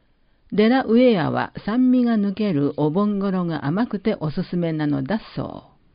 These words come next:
各園の直売所では他にもシャインマスカットやイガオトメなど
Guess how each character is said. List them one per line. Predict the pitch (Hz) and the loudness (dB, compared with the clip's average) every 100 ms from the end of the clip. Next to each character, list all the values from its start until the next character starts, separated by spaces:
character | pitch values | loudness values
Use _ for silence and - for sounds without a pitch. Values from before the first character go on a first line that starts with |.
| _ _ _ _ _ _ _ _ _ _ _ _ | _ _ _ _ _ _ _ _ _ _ _ _
各 | 285 285 233 233 | -2 0 0 2
園 | 247 190 | 2 2
の | 151 | -2
直 | 151 180 247 | -4 -4 -2
売 | 240 233 214 | 0 0 0
所 | 196 | 0
で | 190 202 | 0 -2
は | 143 - | -4 -2
他 | - - 202 | -2 0 -2
に | 180 | -2
も | 160 - | -4 -8
シ | - | -8
ャ | 185 | -4
イ | 226 226 | -2 0
ン | 208 | -2
マ | 190 | -4
ス | 185 | -8
カ | - | -8
ッ | 185 - | -8 -6
ト | 160 | -4
や | 151 - | -4 -4
イ | 185 214 | -2 0
ガ | 254 - | -2 -4
オ | 233 | -4
ト | 180 | -4
メ | 147 | -2
な | 147 143 | -2 -2
ど | 131 113 | -4 -8